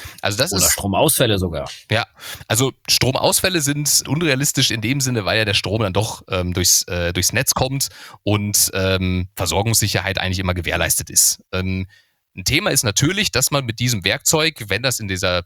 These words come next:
Speaker 1: pursten Form, ähm, sage ich mal, angeboten wird, immer sehr wetterabhängig ist. Das heißt, wenn die Sonne nicht scheint, der Wind nicht bläst, dann, ähm, bekommt man darüber auch sozusagen nicht die Preisabsicherung für seinen Strom. Deswegen auch wieder die Situation, sehr individuell zu gucken, ähm,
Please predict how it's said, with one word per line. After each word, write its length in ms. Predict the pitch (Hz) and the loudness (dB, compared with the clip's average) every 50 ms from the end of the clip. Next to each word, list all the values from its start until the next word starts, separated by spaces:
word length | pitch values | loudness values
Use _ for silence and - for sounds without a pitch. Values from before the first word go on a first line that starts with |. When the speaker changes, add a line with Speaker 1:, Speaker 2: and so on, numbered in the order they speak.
| _ - | _ -4
Speaker 1:
pursten 420 | - 156 165 175 - - - 120 | -2 0 0 0 0 -2 -2 -2
Form, 480 | - - 113 123 143 151 156 151 156 - - | -2 0 0 2 2 2 0 -2 -4 -6 -4
ähm, 360 | 120 120 120 120 120 120 120 120 | 0 0 2 2 2 0 -2 -2
sage 240 | 107 107 110 120 117 | 0 -2 0 0 -2
ich 100 | - - | -2 0
mal, 240 | 117 113 113 117 - - - - - - _ | 0 0 0 -2 -4 -8 -18 -20 -20 -12 _
angeboten 540 | - 131 160 165 151 127 143 151 - 131 110 | -2 0 0 0 0 -2 -2 -2 -2 -2 -2
wird, 240 | 123 135 139 - - | 0 -2 -2 -2 -2
immer 240 | 131 117 120 113 107 | 0 0 2 0 0
sehr 240 | 101 - 98 95 | 0 0 0 0
wetterabhängig 560 | 90 101 - - 82 85 - - 87 87 - - | 0 0 0 0 -2 -2 -2 -4 -4 -4 -6 -4
ist. 260 | - - - - _ - | -2 -2 -2 -2 _ -6
Das 80 | - | -4
heißt, 160 | 101 101 - | -4 -2 0
wenn 80 | 107 98 | 0 0
die 80 | 98 92 | 0 2
Sonne 180 | 110 135 147 | 0 0 2
nicht 140 | 143 143 - | 2 2 2
scheint, 240 | - 127 127 131 123 | 2 2 0 0 0
der 120 | 98 92 | 0 0
Wind 140 | 107 120 - | 0 -2 -2
nicht 220 | 127 - - - | -4 -8 -6 -2
bläst, 380 | - 117 123 127 123 - - - | 0 2 2 4 2 0 0 0
dann, 240 | 101 107 107 104 104 - - - - - _ _ - | 2 2 2 0 -2 -4 -10 -20 -20 -20 _ _ -2
ähm, 420 | 98 98 98 101 104 101 101 101 - - | 0 0 2 0 0 0 -2 -2 -2 -2
bekommt 260 | - - - 123 - | -2 0 0 0 0
man 120 | 110 101 | 0 -2
darüber 380 | 92 98 107 113 113 104 101 - | 0 0 0 0 0 0 0 0
auch 140 | - 104 110 | 0 0 0
sozusagen 480 | - 101 - - - 95 90 92 98 | -2 -2 -2 -4 -2 -2 0 0 0
nicht 160 | 98 107 110 117 | -2 -4 -6 -6
die 60 | - | -6
Preisabsicherung 720 | - - 92 95 - - - - 92 - - 87 90 87 | -4 -2 -2 0 -2 -4 -4 -6 -6 -4 -4 -4 -6 -4
für 80 | - - | -4 -4
seinen 180 | 85 80 80 | -4 -4 -2
Strom. 400 | - - - 82 82 82 - - _ _ - - - - - _ - - | -2 -2 -2 -2 -4 -4 -6 -8 _ _ -20 -20 -20 -20 -20 _ -6 -4
Deswegen 340 | 92 - 123 113 107 85 | -2 0 0 0 0 0
auch 240 | - - 147 156 - | 0 0 0 0 0
wieder 160 | 160 147 143 | -2 -2 0
die 80 | 131 117 | 0 -2
Situation, 800 | 113 113 113 - 104 90 - - - 139 160 180 196 208 196 _ _ _ _ _ | -2 -4 -2 -2 -2 0 0 2 2 2 0 0 -2 -4 -8 _ _ _ _ _
sehr 240 | - 90 95 120 131 | -6 -2 0 0 0
individuell 440 | - 135 127 120 123 113 110 107 107 | 0 -4 -6 -4 -2 0 2 2 2
zu 140 | - - - | 0 -2 -2
gucken, 460 | - 190 - - 196 196 202 208 - - | -2 -4 -4 -4 -6 -6 -6 -6 -6 -2
ähm, 520 | - 113 110 110 113 110 110 110 110 - | -2 0 0 0 -2 -2 -2 -4 -6 -8